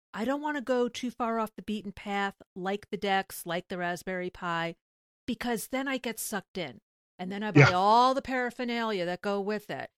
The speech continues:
Speaker 1: You know, like,
Speaker 2: Yes.
Speaker 1: as you know, you can see behind me, I'm a knitter, crocheter, quilter. I do all that. I would love to try weaving, but then what's gonna happen? I'll buy a big loom, and then I'll buy the yarn that goes with that,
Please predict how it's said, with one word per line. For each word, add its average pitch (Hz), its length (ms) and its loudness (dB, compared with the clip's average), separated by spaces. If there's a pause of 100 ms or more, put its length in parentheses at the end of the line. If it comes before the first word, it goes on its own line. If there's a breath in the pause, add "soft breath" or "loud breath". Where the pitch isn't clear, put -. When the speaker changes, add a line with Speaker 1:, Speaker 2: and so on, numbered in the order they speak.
(140)
Speaker 1:
You 220 100 0
know, 220 120 2
like, 208 180 0
Speaker 2:
Yes. 131 160 6
Speaker 1:
as 220 200 4
you 220 160 -2
know, 226 340 0
you 175 100 -4
can 160 120 -12
see 180 200 -4
behind 247 460 -6
me, 156 260 -10 (440)
I'm 208 140 2
a 208 60 2
knitter, 208 480 -2
crocheter, 185 560 -4 (160)
quilter. - 500 -4
I 185 140 -2
do 226 260 -4
all 196 140 -4
that. 139 260 -10 (460)
I 240 100 -4
would 254 160 -2
love 262 260 -2
to - 60 -16
try 269 240 -2
weaving, 269 500 -4 (340)
but 214 120 -6
then 214 260 0
what's 214 200 -2
gonna 233 180 -4
happen? 240 320 -2 (160)
I'll 160 140 -4
buy 147 200 -10
a 175 120 -8
big 233 200 -4
loom, 269 440 -6 (360)
and 190 160 -6
then 190 200 -2
I'll 190 160 0
buy 196 220 0
the 196 100 -2
yarn 214 320 -2
that 214 100 -6
goes 220 300 -2
with 233 120 -4
that, 302 300 0